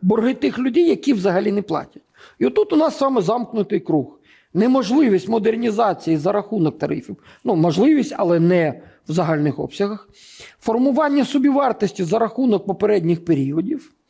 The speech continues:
Відсутність реальної програми. Ну, останні, там, ну,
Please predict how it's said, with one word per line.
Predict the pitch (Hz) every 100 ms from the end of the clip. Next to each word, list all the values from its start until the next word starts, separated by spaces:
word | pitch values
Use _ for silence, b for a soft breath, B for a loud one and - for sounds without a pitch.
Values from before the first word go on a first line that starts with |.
| B B B
Відсутність | 202 277 - - 359 359 262 214 - - - _ _ _
реальної | - 185 214 190 151 143 139 139
програми. | 139 170 131 139 139 175 220 -
Ну, | 165
останні, | - - 175 160 143 B B B -
там, | 113 117 -
ну, | 180